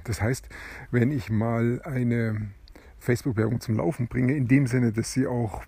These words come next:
einen positiven Return on Invest hat, also ich gebe weniger Geld aus, als ich dann einnehme in meinem Shop zum Beispiel, dann kann ich, äh, Facebook sagen, hey, mach mir mal, schick mir mal eine Gruppe von Leuten, die genauso sind wie meine Käufer oder wie die Leute, die,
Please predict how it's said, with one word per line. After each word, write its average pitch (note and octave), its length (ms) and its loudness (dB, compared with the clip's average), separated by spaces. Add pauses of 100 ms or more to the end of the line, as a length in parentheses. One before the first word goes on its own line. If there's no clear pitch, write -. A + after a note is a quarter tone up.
einen C3 140 -4
positiven A#2 500 0
Return A#2 360 4
on B2 120 0
Invest B2+ 360 2
hat, G#2+ 140 2
also G#2+ 200 -4
ich - 80 -8
gebe G#2+ 200 -4
weniger A2 300 2
Geld A2 220 0
aus, C3 280 -4
als A2 200 -2
ich G#2+ 120 -2
dann G2 200 -2
einnehme A2 340 2
in A2 160 -2
meinem G2+ 440 -4
Shop - 280 -4
zum G#2 140 -4
Beispiel, A#2 320 -4 (960)
dann G#2 480 -2 (240)
kann G#2+ 160 4
ich, - 380 -6
äh, A2 240 -2
Facebook A2+ 480 -4
sagen, A#2 300 -2
hey, A#2 240 0
mach G#2+ 160 -4
mir A#2+ 120 2
mal, G#2 420 0 (300)
schick - 240 -4
mir A#2 80 4
mal G#2+ 140 2
eine G#2 120 0
Gruppe B2+ 300 -4
von G#2+ 180 -2
Leuten, A2 300 -2
die G#2+ 100 -4
genauso C3 460 2
sind C3 420 -2
wie C#3 260 -2
meine A2+ 540 -2 (640)
Käufer B2 400 2
oder G#2 240 0
wie G#2+ 80 0
die A#2 120 0
Leute, G#2+ 360 -2
die, G#2 400 -4